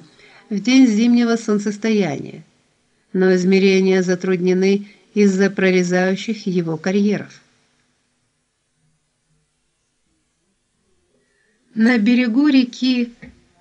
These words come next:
Сайота в штате Огайо Сквир и Дэвис – обследовали в тысяча восемьсот сорок шестом году круг,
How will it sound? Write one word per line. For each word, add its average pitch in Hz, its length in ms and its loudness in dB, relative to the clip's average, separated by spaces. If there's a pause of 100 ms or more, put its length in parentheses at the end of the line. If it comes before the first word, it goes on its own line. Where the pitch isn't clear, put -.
(240)
Сайота 214 1080 0 (300)
в - 60 -14
штате 214 480 0
Огайо 190 760 -2 (120)
Сквир 220 680 -2 (280)
и 190 100 0
Дэвис – 220 560 -2 (960)
обследовали 262 880 2
в 262 80 -4
тысяча 254 420 -2
восемьсот 220 480 -2
сорок 214 300 -4
шестом 202 420 0
году 190 380 0
круг, 180 480 -8